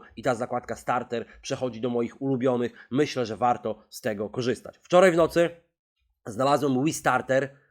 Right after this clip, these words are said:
a więc projekt, platforma, y, zrobiona właśnie przy współpracy z Huobi. Myślę, że Huobi kojarzycie,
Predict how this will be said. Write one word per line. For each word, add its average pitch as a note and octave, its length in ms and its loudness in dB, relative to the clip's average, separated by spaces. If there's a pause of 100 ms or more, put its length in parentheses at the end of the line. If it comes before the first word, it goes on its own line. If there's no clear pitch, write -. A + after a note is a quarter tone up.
(260)
a B2 100 0
więc B2 480 -4
projekt, D3+ 460 2
platforma, C3+ 680 0 (220)
y, A2+ 260 0
zrobiona C3 600 2 (220)
właśnie B2 520 -2 (180)
przy C#3 160 -6
współpracy A#2+ 500 -2
z - 120 -8
Huobi. D3 760 2
Myślę, B2+ 240 -6
że B2 100 -4
Huobi A#2 340 -2
kojarzycie, A#2 560 -4